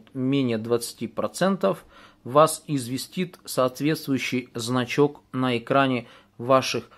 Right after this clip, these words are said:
часов. Также можно установить три будильника. Видите, установить, и вот так все это выглядит. Опять же, все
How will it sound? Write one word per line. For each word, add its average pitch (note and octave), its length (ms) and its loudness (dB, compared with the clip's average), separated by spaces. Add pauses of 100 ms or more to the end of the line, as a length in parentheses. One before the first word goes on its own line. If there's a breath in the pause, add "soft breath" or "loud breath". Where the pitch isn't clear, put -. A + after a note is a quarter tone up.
(220 soft breath)
часов. - 600 0
Также F3 360 4
можно C#3 540 2
установить C3 720 -4 (640)
три D#3+ 180 -2
будильника. A2+ 580 -4
Видите, C3 360 -4
установить, C3+ 760 -6
и C#3 120 0
вот A#2 160 0
так C3 200 2
все - 160 -4
это G#2+ 160 0
выглядит. E3+ 400 2
Опять C#3 300 2
же, B2+ 100 0
все C3+ 340 2